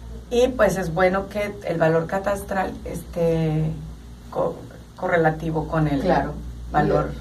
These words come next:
Speaker 2: Y, y de alguna manera ha
Speaker 1: comercial.
Speaker 2: ido un poquito más, este, más avanzando, ¿no? Se ha ido regularizando más el valor catastral. Entiendo que antes como que era un valor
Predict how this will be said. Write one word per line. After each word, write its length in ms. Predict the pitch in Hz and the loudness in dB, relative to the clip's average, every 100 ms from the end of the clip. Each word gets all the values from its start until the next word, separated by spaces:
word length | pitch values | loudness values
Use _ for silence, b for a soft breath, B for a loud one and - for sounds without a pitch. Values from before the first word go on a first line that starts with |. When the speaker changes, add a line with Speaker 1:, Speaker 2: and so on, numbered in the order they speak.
| - - - | -12 -8 2
Speaker 2:
Y, 60 | |
y 20 | 220 | 6
de 80 | |
alguna 240 | 202 208 240 | 6 6 6
manera 400 | 214 180 175 175 | 6 6 8 8
ha 60 | |
Speaker 1:
comercial. 240 | 165 180 180 | 8 6 4
Speaker 2:
ido 200 | 170 170 | 6 6
un 180 | 170 175 | 4 0
poquito 380 | 165 170 165 156 | -2 -2 -4 -2
más, 280 | 143 143 160 | -2 -4 -6
este, 340 | 151 - 143 127 - - - - - - - - - - - - | -8 -8 -8 -8 -10 -12 -14 -16 -16 -18 -18 -20 -20 -18 -16 -4
más 540 | 175 175 - - - - - | -2 -2 -4 -14 -14 -14 -2
avanzando, 600 | - 214 220 285 285 254 | 8 10 10 4 2 0
¿no? 140 | 262 | 0
Se 120 | 277 262 | -2 -2
ha 60 | |
ido 240 | 240 233 214 | 0 2 2
regularizando 720 | 185 185 175 170 185 180 180 | 2 2 2 2 -2 0 2
más 200 | 175 180 | 0 0
el 60 | 175 | 2
valor 260 | 165 170 | 2 2
catastral. 580 | 165 175 165 160 165 165 | -2 -4 -6 -2 0 2
Entiendo 380 | 170 175 180 180 | 0 -2 0 0
que 60 | 175 | 0
antes 300 | 165 165 165 | 0 -2 -4
como 280 | 170 160 160 | -4 -4 -2
que 100 | 165 | 0
era 120 | 165 | 0
un 100 | 170 | 0
valor 400 | 160 - - | -2 -2 -4